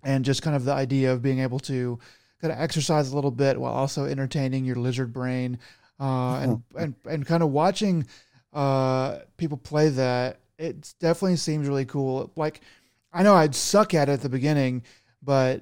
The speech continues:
Speaker 1: uh, pu-, putting on the headset every day and kind of getting practice with it, um, looked pretty cool. And I would definitely, I definitely hope I can, can try it at some point in the future, whenever I can get V R.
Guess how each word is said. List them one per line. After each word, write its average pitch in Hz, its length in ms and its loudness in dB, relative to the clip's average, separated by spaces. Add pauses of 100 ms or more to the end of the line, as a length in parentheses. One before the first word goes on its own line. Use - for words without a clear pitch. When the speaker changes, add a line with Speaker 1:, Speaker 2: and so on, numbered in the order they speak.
Speaker 1:
uh, 143 320 -4 (300)
pu-, 170 80 -4
putting 165 240 2
on 143 100 0
the 135 60 0
headset 135 280 0
every 127 180 -2
day 127 380 0
and 123 260 -6 (220)
kind 147 200 -4
of 123 100 -6
getting 135 220 -2
practice 135 420 -6
with 127 160 -6
it, 127 180 -4 (400)
um, 127 720 -4 (680)
looked 190 180 -4
pretty 208 180 4
cool. 160 280 4
And 135 80 2
I 135 60 2
would 131 140 0
definitely, 135 440 0
I 160 100 -6
definitely 156 340 0
hope 143 160 0
I 131 100 -2
can, 123 240 -10 (600)
can 143 120 -4
try 135 340 0
it 123 80 -2
at 127 100 -8
some 135 180 -4
point 127 300 -8
in 139 80 -10
the 135 60 -8
future, 135 440 -10 (100)
whenever 139 240 -6
I 131 80 -6
can 139 80 -8
get 135 160 -8
V 131 180 -6
R. 127 280 -6